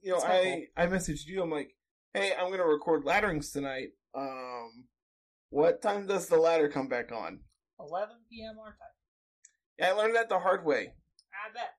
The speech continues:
Speaker 1: I thought it went down at one point and came up, like, an hour later. So when I started recording at, like, eight, I'm like, "All right, cool. You know, la-, you know, it'll be end of the season. I'll get these last few games in. No big deal." And s-, the season has ended.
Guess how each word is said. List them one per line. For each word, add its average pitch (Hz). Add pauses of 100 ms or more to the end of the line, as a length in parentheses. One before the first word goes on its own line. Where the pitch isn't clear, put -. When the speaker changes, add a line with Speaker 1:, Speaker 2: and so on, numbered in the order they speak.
Speaker 1:
I 156
thought 190
it 190
went 170
down 156
at 190
one 190
point 190
and 165
came 156
up, 151
like, 135 (180)
an 135
hour 139
later. 156 (520)
So 175
when 180
I 180
started 180
recording 156
at, 135
like, 127 (100)
eight, 185
I'm 151
like, 139
"All 208
right, 165
cool. 202
You 143
know, 151
la-, 170 (100)
you 170
know, 147
it'll 151
be 143 (400)
end 180
of 151
the 147
season. 180
I'll 147
get 143
these 135
last 131
few 131
games 170
in. 160
No 139
big 123
deal." 131 (640)
And 196
s-, - (100)
the -
season 196
has 151
ended. 151